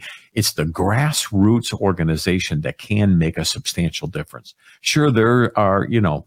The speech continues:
there are many people around this world like George Soros and other who, you know, put millions and millions of dollars into elections and sway elections. And there are people like Zuckerberg who, you know, uh, and, uh, who influenced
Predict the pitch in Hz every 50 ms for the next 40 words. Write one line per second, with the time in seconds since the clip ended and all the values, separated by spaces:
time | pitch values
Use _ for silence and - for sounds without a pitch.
0 | - - 104 107 110 101 95 98 104 110 120 110 95 - 104 90 - - 82 80
1 | 78 78 80 80 80 80 82 78 - - 80 78 78 80 78 80 80 80 78 -
2 | 78 82 82 78 - - - 73 80 80 80 - - 80 85 85 85 82 82 76
3 | 80 90 90 85 - - - - _ - 92 90 82 80 - - - 107 - 104
4 | 95 98 104 107 107 107 95 - 90 92 98 98 98 92 87 - - 80 87 90
5 | 82 82 78 76 - - 85 82 - 85 87 82 82 80 76 - - 82 76 -
6 | - 80 73 - - - 85 90 90 82 80 80 82 85 - - - 80 80 82
7 | - - 87 80 82 _ - - _ - 85 85 80 78 107 101 - 90 90 78
8 | - - - - - 110 110 - 107 90 90 95 87 85 90 92 95 - - 104
9 | 98 92 90 92 - - - 107 101 90 92 92 95 - - 98 98 98 95 98
10 | - - 92 90 87 87 85 - 101 104 98 90 87 - 107 104 98 - 101 101
11 | 92 87 - - 101 98 95 92 - - - _